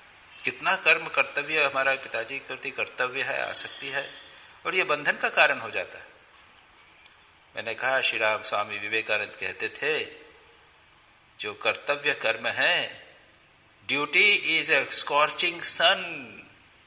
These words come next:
कर्तव्य पिता के प्रति, माता के प्रति, पत्नी के प्रति, पति के प्रति कर्तव्य करना है। कर्तव्य जो है,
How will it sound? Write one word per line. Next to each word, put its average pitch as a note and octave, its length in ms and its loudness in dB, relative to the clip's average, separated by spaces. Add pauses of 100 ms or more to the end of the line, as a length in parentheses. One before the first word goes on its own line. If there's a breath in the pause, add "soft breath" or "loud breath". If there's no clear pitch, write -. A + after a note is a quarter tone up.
(800)
कर्तव्य B2+ 600 2 (640)
पिता A#2+ 260 2
के A#2 140 -2
प्रति, A2 460 -6
माता A#2 260 0
के G#2 160 -4
प्रति, G#2 640 -8
पत्नी A#2+ 260 -12
के A#2 160 -4
प्रति, G#2+ 560 -10
पति C3 220 -12
के B2 140 -8
प्रति A2+ 520 -12
कर्तव्य D#3 520 2
करना A#2+ 360 0
है। A2 180 2
कर्तव्य C#3 580 -2
जो B2 160 -4
है, F3 580 4